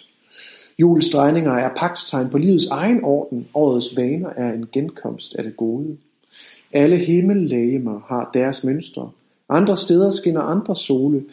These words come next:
Vi er ikke alt, der findes, men denne sommer kan vi kalde vores. Se glædesild, der brænder. Hør solværvssang, der glitrer.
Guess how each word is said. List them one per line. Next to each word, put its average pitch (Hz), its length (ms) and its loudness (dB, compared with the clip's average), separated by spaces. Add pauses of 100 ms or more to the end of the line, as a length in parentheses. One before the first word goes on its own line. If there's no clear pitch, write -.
(240)
Vi 160 220 2
er 147 280 2
ikke 175 320 0 (120)
alt, - 420 -2
der 147 60 -2
findes, 170 680 0 (400)
men 131 200 -2
denne 156 200 4
sommer 113 380 -4 (340)
kan 117 220 -4
vi 113 40 -10
kalde 107 400 -8 (240)
vores. 120 540 -10 (680)
Se - 240 -4 (680)
glædesild, 131 680 0 (180)
der 117 60 -4
brænder. 131 420 -2 (300)
Hør 170 180 6
solværvssang, 127 1160 0
der 120 80 -2
glitrer. 170 520 -6